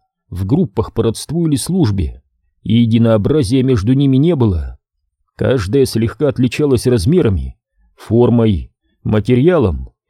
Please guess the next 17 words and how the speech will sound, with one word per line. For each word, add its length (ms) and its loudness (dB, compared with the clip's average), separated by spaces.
или 180 0
углом 480 2
поворота 560 2
к 80 -6
стоящим 560 -2
рядом, 440 0
даже 320 0
в 100 -14
тех 200 -2
секциях, 760 -2
где 240 -2
ряды 280 0
были 180 2
организованы 800 0
в 100 -14
тесные 380 0
линии. 560 0